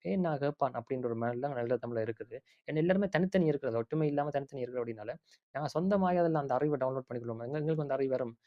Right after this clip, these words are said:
இல்ல நாங்களெல்லாம் அறிவாளி தான், இவர் எங்களுக்கு சொல்றது?" அப்படின்ற மாதிரி நாங்க ஒவ்வொருத்தரையும் அப்படியே பார்த்து, பா-, பார்த்தே பழகிட்டோம். அப்ப அதுதான் அங்க பெரிய பிரச்சனையா போய் இருக்குது. இப்படி இப்படி போறபடியா தான் வந்து இங்க பலருக்கு வந்து அந்த, அ, ஒரு பெரிய துன்பமாயே போயிடும்.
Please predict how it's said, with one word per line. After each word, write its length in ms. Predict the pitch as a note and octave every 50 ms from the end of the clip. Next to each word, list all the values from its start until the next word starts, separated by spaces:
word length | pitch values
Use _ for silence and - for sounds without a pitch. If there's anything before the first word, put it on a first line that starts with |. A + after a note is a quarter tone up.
| _ _ _
இல்ல 100 | D3 C#3+
நாங்களெல்லாம் 420 | C3 C#3 E3+ F3 F3 E3+ D#3+ D#3+ D3
அறிவாளி 340 | C#3+ D3+ D#3 D3+ C#3+ C3+ B2+
தான், 140 | C3 A#2+
இவர் 180 | A#2+ B2+ D3 D3+
எங்களுக்கு 300 | D3+ C#3+ C#3 C3+ C3 B2+
சொல்றது?" 320 | - B2+ B2 C3 C3 A#2+
அப்படின்ற 280 | A#2 A#2 B2 A#2+ A#2 A#2
மாதிரி 240 | A#2 A#2 A#2 C#3+ F3
நாங்க 180 | F3 E3 D3+
ஒவ்வொருத்தரையும் 380 | C3+ C#3+ F3 F3+ F3 D#3+ E3+ E3
அப்படியே 480 | C#3+ - C#3+ C#3 C#3+ D3 D3 C#3 A#2+ A2
பார்த்து, 400 | - A#2+ B2 - B2 B2 B2 -
பா-, 200 | - B2 B2+ - _
பார்த்தே 320 | - B2+ C3+ - - D#3
பழகிட்டோம். 460 | C3 B2+ B2 B2+ B2 A2+ - - - _ _ _ _ _ - - - _ _ _ _ _ _ -
அப்ப 140 | B2+ A#2+ -
அதுதான் 500 | A#2 A#2 C#3 E3 F3 F#3 G3 G3+ F#3+ E3
அங்க 480 | C#3 C3 C3 B2+ C#3 D3 C3 A#2 A2 -
பெரிய 240 | B2 A#2+ B2 A#2+
பிரச்சனையா 380 | A2 A#2 A2+ A2 A2+ A2+ A2 G#2+
போய் 260 | G#2+ A#2+ A2+ A#2 A#2 G#2+
இருக்குது. 340 | G#2 A2 G#2 - G#2 G2+ A2+ F3 F#3 - _ _ _ _ _ -
இப்படி 180 | - - F3 F#3
இப்படி 120 | F3 E3+
போறபடியா 420 | D#3 E3 F3 F#3+ F3+ F3 E3+ E3
தான் 200 | E3+ F#3 F#3+ F3+
வந்து 200 | E3 D#3 D#3 E3
இங்க 140 | F3+ F#3 D#3+
பலருக்கு 480 | - - C3 E3+ G#3 G#3 G#3 F#3 F3 E3+
வந்து 200 | D#3+ D3+ D#3+ E3+
அந்த, 140 | E3+ D3+ C#3 B2+ B2+
அ, 140 | B2 A#2+ A#2+
ஒரு 180 | A#2+ A2+ A2+
பெரிய 340 | A2 C#3+ C#3+ F3 E3+ D3+ B2
துன்பமாயே 680 | - C#3+ D#3+ F3+ F3+ F#3 F3 D#3+ C#3+ C3+ C#3 D3 C#3 A#2+ A#2
போயிடும். 360 | A#2+ A#2 A2+ G#2+ A2+ A#2 F3